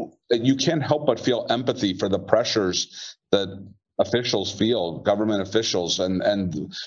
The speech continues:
from their citizens. And we see it even in the developed world, as you were saying, people reacting to high energy prices, the, the yellow vest, vest situation. So, so like,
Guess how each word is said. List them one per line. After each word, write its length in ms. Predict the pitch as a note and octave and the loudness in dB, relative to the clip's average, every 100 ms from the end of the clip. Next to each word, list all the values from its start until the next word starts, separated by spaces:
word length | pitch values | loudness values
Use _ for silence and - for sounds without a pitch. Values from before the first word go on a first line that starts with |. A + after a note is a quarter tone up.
| - | 0
from 180 | G#2+ G#2 | 2 2
their 120 | F#2 | 0
citizens. 420 | - C#3+ B2+ G2+ | 0 0 0 0
And 100 | G#2+ | 2
we 100 | A2+ | 0
see 200 | A2 C#3 | 0 0
it 80 | A#2 | 2
even 220 | A#2+ A#2 | 2 2
in 120 | G#2+ | 2
the 80 | G#2 | 0
developed 480 | F#2 F2+ G2 C#3+ - | 0 0 0 -2 0
world, 200 | F#2+ F2+ | 0 2
as 120 | F2 | 2
you 100 | G2 | 2
were 260 | F#2+ F#2 E2+ | 2 0 -2
saying, 440 | - G2+ G2 F2+ | 0 0 0 -2
people 280 | G#2 G#2 G#2 | 0 2 2
reacting 420 | G2 G2+ G2+ G2+ | 2 0 0 0
to 140 | F2+ E2 - - | 2 -2 -8 0
high 200 | A2 G#2 | 2 2
energy 420 | G2 A#2+ B2 A#2 | 0 0 0 -2
prices, 720 | A2+ A#2 A2+ A2 A2 G#2 F#2+ F#2 | 2 2 2 2 2 2 2 0
the, 200 | D#2 - - - | 0 -4 -16 0
the 60 | F2 | 2
yellow 280 | F#2 A2+ B2 | 4 2 0
vest, 280 | A2 G#2+ - - | 0 0 -2 -2
vest 280 | E2+ G#2+ - | 0 0 0
situation. 720 | F#2+ - G2 F#2 F2+ G2 F2 - - - _ _ - | -2 2 2 2 0 -2 -2 -8 -16 -18 _ _ 0
So, 260 | D3 A#2 | 0 0
so 240 | - D3 B2+ | 0 0 2
like, 280 | C3 A#2+ | 0 -2